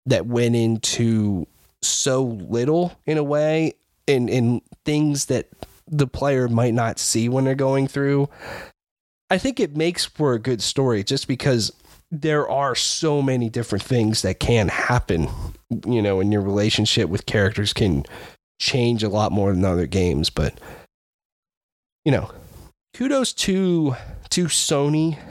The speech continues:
in a way for investing in a title like this. Um, because I feel like this, this is a, a style of game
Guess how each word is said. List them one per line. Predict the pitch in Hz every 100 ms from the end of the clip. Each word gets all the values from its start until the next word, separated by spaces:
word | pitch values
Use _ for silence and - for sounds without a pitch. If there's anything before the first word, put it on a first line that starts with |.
| - - - -
in | 156
a |
way | 139 139 139 143
for | 147 - 131
investing | 113 107 107 113 - 139 135
in | 135
a | 127
title | - 110 117 127
like | 123 123
this. | 113 123 127 - - - - - _ _ _ _ - 123
Um, | 113 110 104
because | 117 - 131
I | 120
feel | 110 139 143 131
like | 117 101 -
this, | 92 113 135 - -
this | 139 160 185
is | 190 151
a, | 117 101 85 - - - - _ -
a | 131
style | - - 123 117 135 139
of | 113 -
game | 110 107 104 98 92